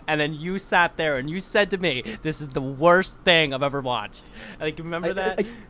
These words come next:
Speaker 2: I, I, in the live chat, I literally said, "This is the worst event in Marble Racing history that I've ever watched."
Speaker 1: It was
Speaker 2: And I, I, I
Speaker 1: <laughs> It was, it, it, it, that's what it reminded me of, like, the J M R version of, uh, of Roulette, where I was like,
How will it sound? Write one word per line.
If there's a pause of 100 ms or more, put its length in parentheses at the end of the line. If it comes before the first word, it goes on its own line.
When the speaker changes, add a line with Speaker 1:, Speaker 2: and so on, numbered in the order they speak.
(280)
Speaker 2:
I,
I,
in
the
live
chat,
I
literally
said,
"This
is
the
worst
event
in
Marble
Racing
history
that
I've
ever
watched."
Speaker 1:
It
was
Speaker 2:
And
I,
I,
I
Speaker 1:
<laughs>
It
was,
it,
it, (100)
it,
that's
what
it
reminded
me
of, (180)
like,
the
J
M
R
version
of,
uh,
of
Roulette,
where
I
was
like,